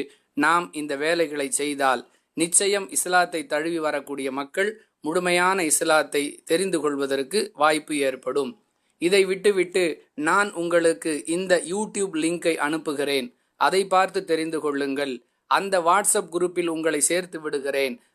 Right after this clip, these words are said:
அதன் மூலம் நீங்கள் இஸ்லாத்தை அறிந்து கொள்ளலாம் என்று பல சகோதர சகோதரிகள் சொல்லுவதை கேள்விப்படுகிறோம். அன்பானவர்களே, இதுவெல்லாம் சரியான முயற்சியா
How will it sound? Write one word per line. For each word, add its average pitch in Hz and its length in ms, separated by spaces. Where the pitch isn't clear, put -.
அதன் 190 300
மூலம் 196 320
நீங்கள் 160 300
இஸ்லாத்தை 165 480
அறிந்து 160 360
கொள்ளலாம் 151 540
என்று 139 380
பல 180 380
சகோதர 170 560
சகோதரிகள் 151 720
சொல்லுவதை 151 480
கேள்விப்படுகிறோம். 135 840
அன்பானவர்களே, 151 800
இதுவெல்லாம் 190 580
சரியான 196 600
முயற்சியா 180 640